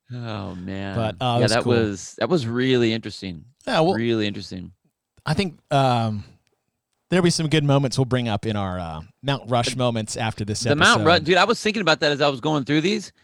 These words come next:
Speaker 2: I'm like,
Speaker 1: Picking
Speaker 2: "How do I,"
Speaker 1: four is gonna be
Speaker 2: I, I was
Speaker 1: tough.
Speaker 2: gonna say, I was like, "How do I whittle it down to four?" I've been trying to get four the, like, the last couple of years, and now I'm like, "I, can I do six?" <laughs>
Speaker 1: Dude,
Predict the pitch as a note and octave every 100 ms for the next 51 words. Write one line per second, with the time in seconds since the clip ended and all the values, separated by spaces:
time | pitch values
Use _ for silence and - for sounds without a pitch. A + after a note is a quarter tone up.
0 | _ _ _ _ _ _ _ _ _ -
1 | G3+ G3 F#3 A3 A3+ G#3 G3 G#3 C#3+ A#2+
2 | - E3+ E3 G#3 B3+ A3+ - A#3+ F#3 F3
3 | C3+ F3+ G3+ G3+ D#3 E3 E3+ E3 D3+ D3
4 | E3 D#3+ D3+ C#3 B2 B2 D3+ F3 - -
5 | G3 F#3 D3+ G#2+ E3+ - - D3 B2+ B2+
6 | B2+ - A#2 C3 C#3 - D3+ B2+ B2 C3
7 | D3+ C3+ A#2 A#2 C#3 B2 A2 - - B2
8 | A#2 _ _ _ _ _ _ _ - C#3
9 | B2+ A2 _ _ D#3 F#3 - - - A3+
10 | - - - D3+ - F#3 - F3+ C#3 F3